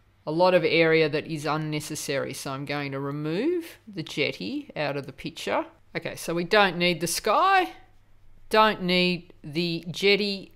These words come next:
in the image. Get rid of all of that. Again, don't need the chair, that's not helping, and I definitely don't need the shoreline for this, so it's just the water that I want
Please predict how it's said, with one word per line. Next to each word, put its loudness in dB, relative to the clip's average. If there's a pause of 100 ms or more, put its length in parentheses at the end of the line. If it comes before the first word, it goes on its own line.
in -6
the -2
image. -6 (2000)
Get -2
rid 0
of 0
all 2
of 0
that. 2
Again, 0
don't 0
need 0
the -2
chair, 0
that's -6
not -8
helping, -4
and -6
I -4 (440)
definitely -6
don't -6
need -8
the -10
shoreline -8
for -18
this, -8
so -8
it's -14
just -8
the 2
water 0
that -4
I 0
want -6